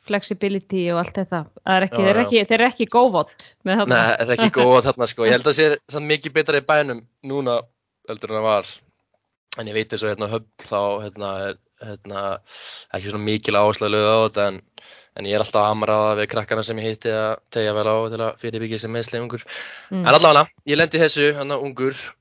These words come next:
Speaker 1: Mhm.
Speaker 2: og þetta er bara ár í burtu, skilur við.
Speaker 1: Mm.
Speaker 2: Og þá byrja ég að lyfta rosa mikið, hérna,
Speaker 1: Mm.
Speaker 2: hérna, bara svona efri búks. Ég gat náttúrulega ekkert verið í crossfit eða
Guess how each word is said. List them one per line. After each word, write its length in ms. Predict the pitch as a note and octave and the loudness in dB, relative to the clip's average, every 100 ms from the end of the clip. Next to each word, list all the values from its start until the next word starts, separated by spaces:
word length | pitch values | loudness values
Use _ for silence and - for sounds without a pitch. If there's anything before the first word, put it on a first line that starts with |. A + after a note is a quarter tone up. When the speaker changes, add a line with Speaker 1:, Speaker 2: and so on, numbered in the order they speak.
| _ | _
Speaker 1:
Mhm. 140 | G#2 | -2
Speaker 2:
og 400 | A#2+ A#2 A#2+ A#2 _ | 0 0 -2 -4 _
þetta 460 | - C#3 C3 C3+ B2+ | -8 -8 -4 -2 -2
er 40 | |
bara 360 | A#2 A2+ A#2 A2+ | -2 0 0 2
ár 320 | B2 B2+ C3 | 2 2 0
í 100 | B2 | -4
burtu, 460 | A#2 B2+ - B2+ C#3+ - - _ _ | -8 -12 -6 -6 -6 -12 -20 _ _
skilur 360 | - C3 D3+ | -10 -6 -6
við. 20 | D3 - - _ _ | -6 -18 -20 _ _
Speaker 1:
Mm. 100 | G3 - _ - _ | -14 -14 _ -20 _
Speaker 2:
Og 320 | G#2+ G#2+ A2 - - - - - _ | -6 -2 -4 -6 -20 -20 -20 -20 _
þá 120 | - A#2 B2+ | -2 -2 0
byrja 180 | D3 C#3 | 2 2
ég 60 | C3+ | 2
að 80 | C3+ | -2
lyfta 300 | - - A#2+ | -6 -8 -8
rosa 180 | A2+ A#2+ | -8 -10
mikið, 280 | A2+ G#2 - - | -12 -14 -20 -20
hérna, 280 | A2+ G2+ G#2 | -18 -12 -8
Speaker 1:
Mm. 220 | G#3 D#3 - _ _ _ _ _ | -6 -6 -8 _ _ _ _ _
Speaker 2:
hérna, 640 | A2+ A#2 A2+ A2+ A2 G#2+ - _ _ _ _ _ _ - _ | -6 -6 -4 -2 0 -2 -4 _ _ _ _ _ _ -20 _
bara 140 | A#2 | -4
svona 160 | B2 B2 | 0 0
efri 140 | B2 | -2
búks. 380 | A2+ G#2 - - - _ - | -6 -10 -8 -10 -12 _ -16
Ég 80 | A2 | -6
gat 140 | G#2+ | -4
náttúrulega 220 | A2 G#2+ | -4 -6
ekkert 100 | G2+ A2 | -8 -6
verið 120 | G#2+ | -6
í 40 | |
crossfit 560 | - A2 - A#2 A#2 - | -6 -10 -6 -8 -8 -8
eða 500 | A2+ A2 G#2+ G2+ | -4 0 0 0